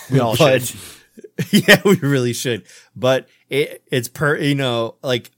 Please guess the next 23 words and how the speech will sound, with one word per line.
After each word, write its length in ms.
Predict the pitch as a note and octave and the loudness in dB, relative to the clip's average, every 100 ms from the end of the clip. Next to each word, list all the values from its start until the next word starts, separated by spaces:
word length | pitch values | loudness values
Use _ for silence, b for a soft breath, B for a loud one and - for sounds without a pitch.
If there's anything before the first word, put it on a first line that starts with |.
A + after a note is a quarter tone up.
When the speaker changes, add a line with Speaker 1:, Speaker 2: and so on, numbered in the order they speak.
| - | -6
Speaker 2:
I'm 220 | C#3+ C#3+ | -6 -4
all 220 | C3 C#3 | -2 0
about 380 | C3+ B2+ C3+ B2 | 2 2 2 0
this 240 | A2+ G#2+ B2 | -4 -4 -6
brand, 560 | F#2+ G#2 A#2+ B2+ B2+ - | -10 -8 -6 -6 -6 -8
and 80 | G#2+ | -12
I'm 120 | G2+ - _ _ _ _ _ _ | -12 -14 _ _ _ _ _ _
all 200 | C3 C3 | -4 -2
about 260 | A#2 A#2+ A#2+ | -2 -2 -4
it. 80 | |
This 160 | A#2 A2+ | -6 -6
one 140 | D3+ B2+ | -6 -4
just 220 | C3+ - | -6 -6
kinda 200 | C3+ A2+ | -6 -6
fell 200 | - A#2 | -6 -8
short, 300 | - C3 A#2 B B | -6 -6 -6 B B
but 100 | A#2 | -6
I 40 | |
would 120 | A2 - | -6 -6
still 200 | - A#2 | -8 -6
drink 280 | A#2 A#2+ | -6 -8
it. 200 | G#2 F#2 _ _ _ | -8 -12 _ _ _
But 280 | G#2+ G#2 | -8 -8